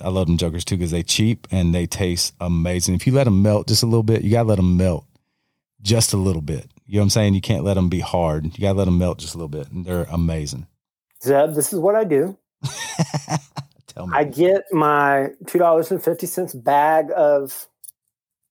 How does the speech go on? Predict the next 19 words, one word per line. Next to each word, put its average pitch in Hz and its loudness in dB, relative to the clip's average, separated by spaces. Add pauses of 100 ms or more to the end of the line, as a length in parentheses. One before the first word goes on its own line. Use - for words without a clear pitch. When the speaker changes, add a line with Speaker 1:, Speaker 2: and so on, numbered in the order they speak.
(1000)
Speaker 2:
frozen 160 0
pops. 143 -2
Speaker 1:
Okay. 107 -4 (1400)
Speaker 2:
What, 165 2
I 143 -6
mean, 139 0
what 190 4
a 135 2
world 123 2
we 120 -6
live 127 -10
in. 135 -12 (600)
I 127 0
bring 151 2
those 196 2
things 214 2
home. 156 2
I, 123 -2
I, 139 -10